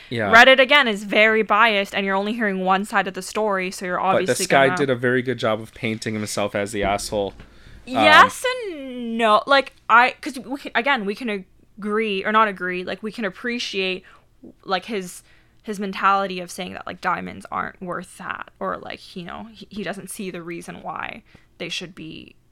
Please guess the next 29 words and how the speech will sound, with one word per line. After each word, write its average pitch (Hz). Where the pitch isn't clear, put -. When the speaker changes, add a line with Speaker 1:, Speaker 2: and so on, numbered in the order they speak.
Speaker 2:
you 190
know, -
purchased -
at 151
that -
price, -
which -
I 180
can 180
completely 190
understand. 175
I 196
just 180
think 180
that, 160
you 180
know, 175
I, -
I 185
mean, 185
I 196
say 190
this 185
with 185
a 180
diamond 180
on 196
my -
fa-, -